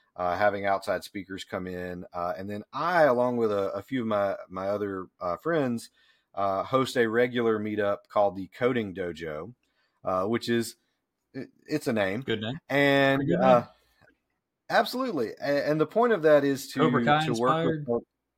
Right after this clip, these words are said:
Speaker 1: I, you know, um, I'm not even sure. It was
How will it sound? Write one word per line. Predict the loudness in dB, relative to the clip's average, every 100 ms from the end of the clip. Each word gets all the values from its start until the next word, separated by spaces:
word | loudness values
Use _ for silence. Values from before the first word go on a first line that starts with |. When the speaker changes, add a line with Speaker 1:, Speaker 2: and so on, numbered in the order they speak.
| _ _ _ _ _ _ _ _
Speaker 1:
I, | -4 -2
you | 0 4
know, | 6 6 4 0 -2
um, | 2 6 8 6 4 0 -4 -12 _ _ -20
I'm | -16
not | -14 -14
even | -14 -14
sure. | -12 -10 -8 -6
It | -4
was | -6